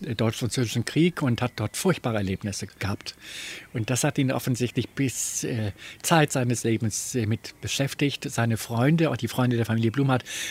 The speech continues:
waren im Elsass in Frankreich. Er hat es nie verstanden, äh, dass es diesen Deutsch-Französischen Krieg gab, äh, mit den massiven Folgen, die es, die es danach gab. Er war immer ein Pazifist durch und durch und hat sich deswegen in dem Ersten Weltkrieg, äh,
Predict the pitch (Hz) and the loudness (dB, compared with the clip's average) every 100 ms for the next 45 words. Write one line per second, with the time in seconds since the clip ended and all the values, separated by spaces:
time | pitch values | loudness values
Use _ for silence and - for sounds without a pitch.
0 | - 120 117 113 120 139 - 143 123 104 | 0 2 4 4 4 4 4 2 2 4
1 | 127 160 151 143 127 113 - 156 196 175 | 4 4 4 2 2 0 2 4 4 4
2 | - 175 147 113 87 - - - - - | 4 6 6 4 -2 -4 -16 -16 -14 -16
3 | - 131 117 110 110 - 107 143 135 120 | -4 0 2 2 0 0 -2 0 2 2
4 | 107 120 - 117 - 113 - 107 - 113 | 2 0 0 -4 0 -2 0 -2 2 2
5 | 107 - - 110 127 - - 127 107 - | 2 0 2 4 4 0 -6 -4 -4 -4
6 | - - 120 107 120 117 113 - 143 131 | -10 -6 -2 0 2 2 2 2 0 0
7 | 110 117 117 117 117 110 101 110 104 101 | -2 2 2 2 2 0 0 0 0 0
8 | - 113 95 - 98 98 - 104 110 110 | -4 -4 -4 -4 -4 -4 -4 -4 -2 0
9 | - 170 143 113 113 - 104 107 - - | 4 4 4 0 -4 -4 -4 -4 -4 -4
10 | - 135 - 110 131 147 190 - - - | 2 2 2 -2 4 4 4 0 -14 -16
11 | - - - - 139 117 131 - 123 - | -12 -10 -12 -6 0 2 2 0 -2 2
12 | 143 - 147 139 131 127 - 113 113 117 | 0 4 4 4 2 0 -2 0 2 2
13 | 131 131 - 113 120 - - 139 - 131 | 0 0 0 0 0 0 0 0 0 -2
14 | 117 | -2